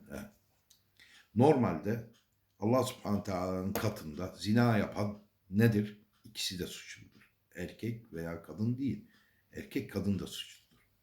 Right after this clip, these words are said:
Biz şimdi zinadan bir tek yani lüvatadan veya s-, ıı, şeyden, eşcinsellikten bahsetmiyoruz. Onu diyor zorlayan adam o. Yani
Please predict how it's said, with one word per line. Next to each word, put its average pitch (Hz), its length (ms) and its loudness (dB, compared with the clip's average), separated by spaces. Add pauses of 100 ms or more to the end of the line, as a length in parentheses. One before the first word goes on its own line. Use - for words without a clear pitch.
(1400)
Biz - 80 -6
şimdi 107 280 4
zinadan 98 640 4
bir 87 120 -2
tek - 200 -12
yani - 280 -12 (320)
lüvatadan 90 800 0
veya 90 260 -2
s-, - 520 -6
ıı, 80 400 -2
şeyden, 87 520 -4
eşcinsellikten 85 920 -6
bahsetmiyoruz. - 1000 -10 (1700)
Onu 170 240 8
diyor 127 240 4
zorlayan 95 720 2 (460)
adam 92 500 -2 (320)
o. 135 400 8 (360)
Yani - 160 -20